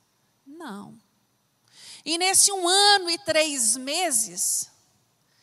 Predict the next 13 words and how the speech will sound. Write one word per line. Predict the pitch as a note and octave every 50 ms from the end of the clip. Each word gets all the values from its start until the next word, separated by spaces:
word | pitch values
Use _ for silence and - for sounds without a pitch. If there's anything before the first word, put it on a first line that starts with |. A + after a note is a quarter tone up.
| _ _ _ _ -
em | B3+ D4 D4+
que | C#4+ E4+
nós | D#4 D4+ D4+ D#4+ F4 F4 E4 E4
nos | D#4 D#4+ D4+ C#4+
isolamos, | D#4+ D#4 - - D4 C#4+ C#4 C4+ C#4+ D#4 F4+ F#4 F#4 F4+ D#4+ B3+ F#3+ G3+ - - - - - _ _ _ _ _ _ _ _ _ _ _ _ _ _ _ _ _ _ _ -
em | - C#4+ D#4
que | D4+ - E4+
nós | D#4 D4+ D#4+ E4 E4+ E4+ D4+
nos | D4 D#4 D#4 D4 D4+
guardamos | B3 C4 D4 D4 C#4+ B3 C4 A#3+ A3+ A3 C#4 D#4 F4 F#4+ F#4+ F4+ E4 C#4 A#3+ A#3+
dentro | A3+ C#4 C#4 C#4 - - C4
de | B3 A3+ A#3+ A#3
casa, | _ - C4+ C4 C#4+ D4+ D#4 D4 - - G3+ -